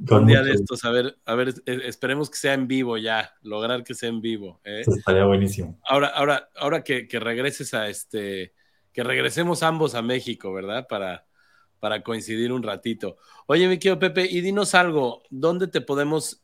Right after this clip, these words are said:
Speaker 2: encontrar? ¿Dónde te podemos, este, la gente dónde te puede leer? Eh, ¿dónde te podemos, eh, buscar?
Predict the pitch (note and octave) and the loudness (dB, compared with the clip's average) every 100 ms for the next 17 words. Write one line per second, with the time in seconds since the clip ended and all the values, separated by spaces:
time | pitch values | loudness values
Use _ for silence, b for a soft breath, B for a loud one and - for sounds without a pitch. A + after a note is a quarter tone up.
0 | - A#2+ A2+ A#2+ A2+ G#2 B2+ B2+ C3 C3 | -12 -8 -6 -6 -6 0 4 4 2 -2
1 | C3 C3 A2+ G#2 A2 A#2 A#2+ - F#2+ - | -4 -6 -10 -10 -6 -6 -8 -10 -14 -12
2 | G2+ F#2+ F#2 F#2 F2+ F2 - _ _ - | -10 -6 -6 -6 -8 -12 -14 _ _ -4
3 | A2 - B2+ C3 B2 A#2 G#2+ A#2+ A#2 A2+ | -4 -2 -4 -2 -4 -6 -6 -2 -2 -2
4 | G#2 G#2+ A#2 B2 B2 - _ _ _ _ | -4 -2 0 0 -2 -6 _ _ _ _
5 | - G2+ F#2+ F#2+ F#2 F#2 F#2 F#2 F2+ _ | -12 -8 -8 -8 -8 -8 -8 -10 -14 _
6 | _ _ _ _ _ A#2 A2+ D3 C#3+ B2+ | _ _ _ _ _ -6 -2 0 0 -4
7 | A#2+ B2 B2+ A2 - _ - G#2+ G#2 G#2 | -2 -2 -2 -6 -16 _ -10 -8 -8 -6
8 | A2+ - B2 A2+ - | -6 -2 2 2 0